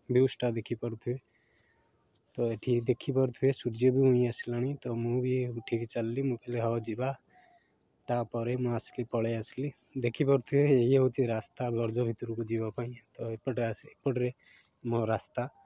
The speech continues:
ମୁଁ ଏଠି ଆସି ଠିଆ ହେଇଥିଲି। ତ ଆମ, ମୁଁ ପଳେଇ ଆସୁଛି, ଜେଜେ ତାଙ୍କ ବର୍ଜ୍ୟରେ ଥିଲେ, ମୁଁ ପଳେଇ ଆସୁଛି। ପଳେଇ ଆସିଲା ପରେ ମୁଁ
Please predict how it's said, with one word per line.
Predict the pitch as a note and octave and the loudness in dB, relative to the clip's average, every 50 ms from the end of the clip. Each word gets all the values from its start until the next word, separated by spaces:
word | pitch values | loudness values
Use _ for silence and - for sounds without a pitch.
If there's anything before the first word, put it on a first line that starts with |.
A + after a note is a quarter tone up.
| _ _ _ _ _ _ _ _ _ | _ _ _ _ _ _ _ _ _
ମୁଁ | D#3 C#3 A#2+ A2+ | -8 -4 -2 -2
ଏଠି | A2 G#2+ - B2 A#2+ | -2 -2 -2 -2 -2
ଆସି | A#2+ - - B2+ | -2 -4 -6 -10
ଠିଆ | A2+ - - A2+ A2+ A2 | -8 -6 -4 -2 -2 0
ହେଇଥିଲି। | A2 A2+ A2+ A2+ G#2+ - A#2+ A#2+ C3 C#3 | 0 0 -2 -2 -4 -4 -4 -4 -4 -4
ତ | C#3 - B2 A#2 A#2 A2+ A2 G#2 A#2 A#2+ - _ _ _ _ _ _ _ _ - | -4 -4 -6 -6 -6 -6 -8 -10 -12 -16 -20 _ _ _ _ _ _ _ _ -6
ଆମ, | B2 B2 B2+ | -2 -2 0
ମୁଁ | B2+ B2 B2 B2+ | 0 0 0 0
ପଳେଇ | A#2+ - C3 C3+ D3 D#3 | 0 2 4 6 8 8
ଆସୁଛି, | D#3+ C#3+ - - - F3 F#3+ | 6 4 2 -2 -2 -2 -2
ଜେଜେ | F3 C#3+ C3 A#2+ B2 B2+ C3 B2+ A#2+ | 0 -2 -2 -2 0 0 0 0 -2
ତାଙ୍କ | - C#3 C3 B2 A#2 A#2 | -2 0 0 0 0 0
ବର୍ଜ୍ୟରେ | A#2 A2+ G#2+ G#2+ A#2 B2 | 0 -2 -2 -2 -2 -4
ଥିଲେ, | B2+ - - A#2 A#2+ C#3+ E3+ | -4 -4 -4 -4 -4 -4 -4
ମୁଁ | F3+ D3+ C3 | -4 -6 -8
ପଳେଇ | B2 - A2+ A2+ A2+ A2+ | -8 -6 -6 -4 -4 -4
ଆସୁଛି। | A#2 A#2 - - - - D3 - _ _ _ _ _ _ _ _ _ _ _ _ _ _ _ _ _ _ | -4 -6 -6 -10 -14 -20 -20 -20 _ _ _ _ _ _ _ _ _ _ _ _ _ _ _ _ _ _
ପଳେଇ | - A#2 A2+ A2+ A#2 | -4 -2 -2 0 -2
ଆସିଲା | A#2 A2+ - - - A#2 A2+ | -4 -6 -6 -4 -2 -2 -2
ପରେ | A2 - - A2 G#2+ A2+ C3+ D#3 | -2 -2 -4 -2 -2 -2 -2 -2
ମୁଁ | E3 D#3 C3 B2+ | -2 -2 -2 -2